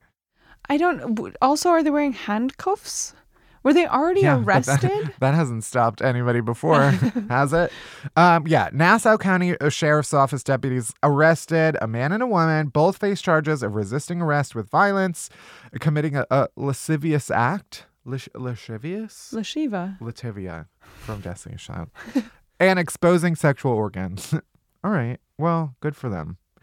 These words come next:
Speaker 2: A local news outlet says that a deputy was patrolling the beach when he spotted the bicyclists. So initially, they're on a bike. They're drunk.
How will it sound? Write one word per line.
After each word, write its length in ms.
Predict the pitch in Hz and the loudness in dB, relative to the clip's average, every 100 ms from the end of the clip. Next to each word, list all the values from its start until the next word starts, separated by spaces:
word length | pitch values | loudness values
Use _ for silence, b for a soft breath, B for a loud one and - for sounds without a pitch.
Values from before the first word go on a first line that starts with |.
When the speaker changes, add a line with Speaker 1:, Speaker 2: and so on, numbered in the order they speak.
| b b - | b b 0
Speaker 2:
A 80 | 190 | 6
local 340 | 240 269 269 | 6 6 4
news 280 | 254 285 233 | 4 4 8
outlet 420 | 247 233 233 220 | 8 8 6 4
says 300 | - 220 202 | 4 4 4
that 180 | 202 185 | 2 2
a 100 | 160 | 2
deputy 480 | 156 139 262 - 240 | 4 6 6 6 6
was 140 | 226 196 | 6 6
patrolling 640 | 160 - 190 220 226 214 | 2 2 4 6 6 4
the 80 | 208 | 2
beach 540 | 156 131 123 120 - | 2 0 0 -2 -6
when 160 | - 151 | 2 2
he 160 | 123 170 | 4 0
spotted 640 | - 170 170 175 175 156 | 2 6 6 6 4 2
the 200 | 131 131 | -2 -2
bicyclists. 800 | 120 151 151 151 139 120 117 120 | 4 4 4 -2 0 2 2 0
So 240 | - 135 - | -4 -2 0
initially, 480 | 147 202 240 214 196 | 2 2 2 2 4
they're 220 | 170 151 | 6 6
on 140 | 156 | 6
a 60 | 170 | 4
bike. 460 | 139 127 120 - - - - | 2 4 2 -2 -8 -8 -4
They're 260 | 135 143 | 0 0
drunk. 560 | 123 151 180 131 117 | 2 4 4 4 0